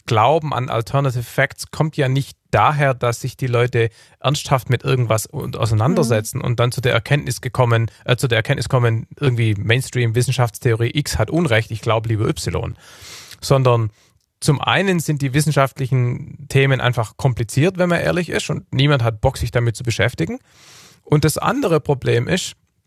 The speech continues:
Speaker 1: dass halt heutzutage viele,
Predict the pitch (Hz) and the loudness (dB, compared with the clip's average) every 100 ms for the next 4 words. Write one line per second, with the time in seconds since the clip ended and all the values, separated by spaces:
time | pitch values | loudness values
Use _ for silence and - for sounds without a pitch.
0 | _ _ _ - - 143 151 139 139 123 | _ _ _ -12 0 0 2 0 0 2
1 | 143 170 156 143 147 147 - - - 151 | 0 0 2 2 2 0 -6 -10 -4 -2
2 | 180 185 180 | 2 2 2